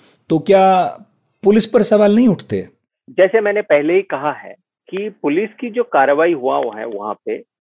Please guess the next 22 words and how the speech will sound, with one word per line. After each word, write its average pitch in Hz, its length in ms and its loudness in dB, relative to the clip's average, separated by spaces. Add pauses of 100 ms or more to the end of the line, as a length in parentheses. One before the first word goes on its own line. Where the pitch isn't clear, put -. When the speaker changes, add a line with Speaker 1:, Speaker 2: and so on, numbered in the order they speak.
Speaker 2:
उसके 160 240 -6
पीछे 208 560 0
एक - 520 -6
अच्छी 151 360 -6
प्लानिंग 165 600 -2
नहीं 151 220 -2
दिखाई 127 380 -8
दे 98 140 -6
रहा 92 160 -6
था, 98 240 -16 (100)
क्योंकि 160 240 -4
अचानक 139 500 0
जब 180 180 -2
हमला 123 300 -2
हुआ 104 380 -6 (400)
तो 143 60 -4
पुलिस 156 320 -4 (100)
ने 196 120 -2
जैसे 151 360 -2
जवाबी 120 460 -2
कार्रवाई 123 460 -2
की, 120 340 -20